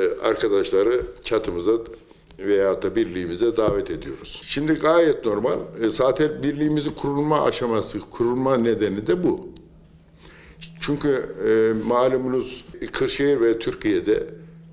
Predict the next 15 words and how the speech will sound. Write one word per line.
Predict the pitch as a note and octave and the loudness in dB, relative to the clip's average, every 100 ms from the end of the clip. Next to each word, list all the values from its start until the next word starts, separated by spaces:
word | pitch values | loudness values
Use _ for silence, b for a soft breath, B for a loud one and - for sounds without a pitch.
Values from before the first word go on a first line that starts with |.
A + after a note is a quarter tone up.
| - - | -10 -4
bu | B2+ C3 A#2+ - E2+ - G1+ - - - _ _ _ _ - | 0 2 0 -2 -6 -6 -8 -10 -16 -20 _ _ _ _ -2
ayakçı | A2 A#2 - D#3 | 0 2 -2 -2
tabir | A#2 G#2+ G#2 | 0 2 2
ettiğimiz | G2 - F#2 F2 E2+ F#2 | 0 -2 -6 -6 -6 0
veyahut | A2 A2+ A2 A2+ | 2 2 0 -2
da | |
işte | G#2+ - A2 | -2 -2 0
vasıfsız | G#2 G#2+ - - C#3+ A2+ | 0 0 -2 -6 -6 -4
insanların | G2+ E2 F#2 F2 F2 F#2 - - B B B - | -6 -4 -4 -2 -2 -2 -6 -14 B B B -6
burada, | A#2+ A#2+ C3 C3 - F#2+ G#2+ | -2 2 0 0 -4 -6 -4
e, | A2 A2 G#2 - - - - - G#1 A1 - _ _ _ _ _ _ | -2 -2 -4 -6 -8 -12 -16 -18 -20 -20 -20 _ _ _ _ _ _
bir | B2 C#3+ | -2 0
iş | C#3 C3+ C3 | 2 0 2
yeri | B2+ B2+ B2+ | 4 4 4
yokken, | C3 - - F#2 | 2 0 -2 -2